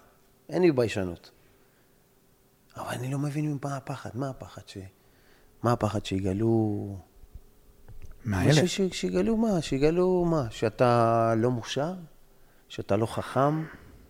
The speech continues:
Speaker 1: סבבה, אני, אני, אני הרבה פעמים חושב שאני לא כזה, אה, חכם. אז אין שם קבלה, אתה מבין?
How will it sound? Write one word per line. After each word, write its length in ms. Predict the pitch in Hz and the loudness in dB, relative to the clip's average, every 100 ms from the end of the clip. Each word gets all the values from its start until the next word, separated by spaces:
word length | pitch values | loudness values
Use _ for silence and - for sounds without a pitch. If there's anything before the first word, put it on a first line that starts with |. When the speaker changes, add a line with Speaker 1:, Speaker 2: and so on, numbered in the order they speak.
| - _ _ _ _ _ - - _ _ _ _ _ _ _ - | -20 _ _ _ _ _ -20 -20 _ _ _ _ _ _ _ -4
Speaker 1:
סבבה, 460 | 127 151 190 175 | 2 6 8 8
אני, 220 | 156 160 | 6 6
אני, 340 | 127 139 139 135 | 6 6 6 6
אני 220 | 131 135 | 6 6
הרבה 260 | 131 139 160 | 8 8 8
פעמים 320 | 156 151 143 | 10 8 6
חושב 220 | 135 135 | 2 0
שאני 240 | 139 139 | 2 4
לא 100 | 135 135 | 4 2
כזה, 500 | 127 135 135 131 139 143 123 | 0 2 4 2 0 -2 -4
אה, 60 | |
חכם. 400 | 123 117 127 120 107 - _ _ _ _ _ _ _ _ _ _ _ _ _ _ _ _ _ _ _ _ _ _ _ - - | -6 -2 2 2 0 -8 _ _ _ _ _ _ _ _ _ _ _ _ _ _ _ _ _ _ _ _ _ _ _ -8 -6
אז 160 | 104 - | -6 2
אין 140 | 139 | 2
שם 200 | 143 139 120 | 4 2 2
קבלה, 500 | 110 104 123 160 104 | 2 6 6 6 2
אתה 180 | - | -2
מבין? 320 | 87 92 131 | -4 0 0